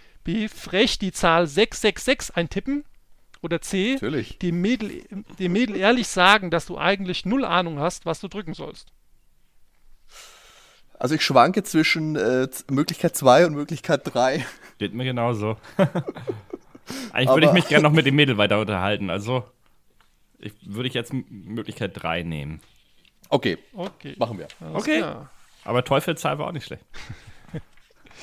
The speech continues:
Speaker 1: Ja, wäre auch lustig gewesen, keine Frage. Und das ist schön, man kann's ja dann nochmal spielen, um zu gucken, was dann anderweitig passiert,
Speaker 3: Ja.
Speaker 1: ja. Die Dame deutet dir deinen Platz in der anderen Ecke des geräumigen Aufzugs und drückt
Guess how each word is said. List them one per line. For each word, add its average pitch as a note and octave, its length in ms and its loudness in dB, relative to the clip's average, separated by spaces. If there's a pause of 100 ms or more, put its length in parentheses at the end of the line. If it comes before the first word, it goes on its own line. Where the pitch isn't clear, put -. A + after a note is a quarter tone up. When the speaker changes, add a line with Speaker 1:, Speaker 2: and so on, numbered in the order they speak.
(340)
Speaker 1:
Ja, A3 380 -2
wäre A#3 100 0
auch - 80 0
lustig F3 320 -8
gewesen, D#3+ 300 -12
keine G3+ 200 -12
Frage. - 300 -14 (1700)
Und F#3 60 -6
das B3+ 120 -2
ist A#3+ 80 -6
schön, F#3 200 2
man D#3+ 80 -4
kann's G3 140 -2
ja G#3+ 80 4
dann G3+ 160 0
nochmal G#3 240 0
spielen, G#3+ 260 -6
um F3+ 120 -8
zu F3+ 80 -12
gucken, E3+ 200 -6
was E3+ 140 -2
dann E3 500 -8 (160)
anderweitig D3 440 -2
passiert, A2 300 0
Speaker 3:
Ja. - 40 -6
Speaker 1:
ja. - 60 -10 (960)
Die F3 120 0
Dame G3+ 320 8
deutet F3+ 380 4
dir G3 200 2
deinen D#3 300 0
Platz - 460 -2
in G3 200 -6
der F3+ 220 -4
anderen G3 340 0
Ecke G#3 260 -2
des F3+ 220 -6
geräumigen E3 460 -2
Aufzugs A3 600 -6
und C#3 220 -12
drückt G3+ 340 -6